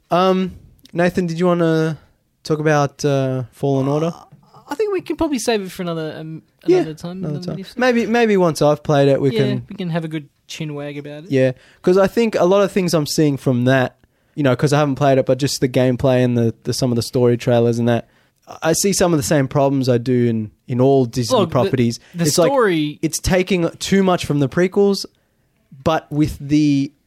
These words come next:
Speaker 1: fake, like, member of the original, i-,
Speaker 2: There are some story, there are some story issues I do have with it.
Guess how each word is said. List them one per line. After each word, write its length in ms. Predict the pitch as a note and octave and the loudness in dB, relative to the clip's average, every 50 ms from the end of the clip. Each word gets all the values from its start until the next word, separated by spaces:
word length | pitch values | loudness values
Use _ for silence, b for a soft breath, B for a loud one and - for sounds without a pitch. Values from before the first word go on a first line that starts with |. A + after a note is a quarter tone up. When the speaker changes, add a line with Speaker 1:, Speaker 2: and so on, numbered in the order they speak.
| _ _ _ _ _ _ | _ _ _ _ _ _
Speaker 1:
fake, 840 | _ - - - - - F3 D#3+ D#3 D#3 D#3 - - - - - _ _ _ _ _ _ _ _ _ _ _ _ _ _ _ _ _ _ _ - | _ -20 -20 -16 -6 -2 2 2 4 2 2 -2 -10 -20 -20 -20 _ _ _ _ _ _ _ _ _ _ _ _ _ _ _ _ _ _ _ -4
like, 280 | C#3+ C#3+ C3+ - - C3 | -2 -2 -2 -2 -6 -6
member 580 | C#3 D3 E3 F3 F3+ E3+ D#3 D3+ C#3 C3 C3 - | -2 2 2 2 2 2 2 2 2 0 0 0
of 280 | D3 C#3+ C3+ B2+ B2+ B2+ | 0 0 0 0 -2 -2
the 140 | C3+ C3 | 0 2
original, 720 | C3 C3 D3 D#3 C#3+ C3+ C3+ C#3 C3+ C3 B2+ B2 B2 A#2+ - _ _ _ _ _ _ _ _ _ _ _ _ - | 4 4 4 2 2 0 -2 0 2 2 2 0 0 -4 -8 _ _ _ _ _ _ _ _ _ _ _ _ -12
i-, 360 | C3 C#3+ C3+ C3+ C#3 C3 A2+ C3+ | -10 -10 -8 -6 -6 -6 -4 0
Speaker 2:
There 140 | E3+ G#3 A#3 | 0 2 2
are 40 | B3 | 2
some 160 | A#3+ - A3 | 0 -2 -2
story, 340 | F#3+ - - B3 A#3 A3+ G#3+ | -4 -2 0 2 2 2 2
there 100 | G#3+ A3 | 2 0
are 40 | G#3+ | 0
some 140 | G#3 G#3 F3+ | 0 -4 -4
story 300 | - - A#3+ A#3+ A#3+ A3 | 0 0 0 2 2 0
issues 240 | G#3 - F#3+ E3 | -2 -2 -2 -2
I 60 | E3+ D3+ | -2 0
do 140 | C#3+ D3 | 0 -2
have 220 | C#3 C#3 C#3 C3 A#2+ | -2 -2 -4 -6 -6
with 100 | C3+ B2+ | -10 -10
it. 180 | D#3+ F#3 - | -12 -12 -14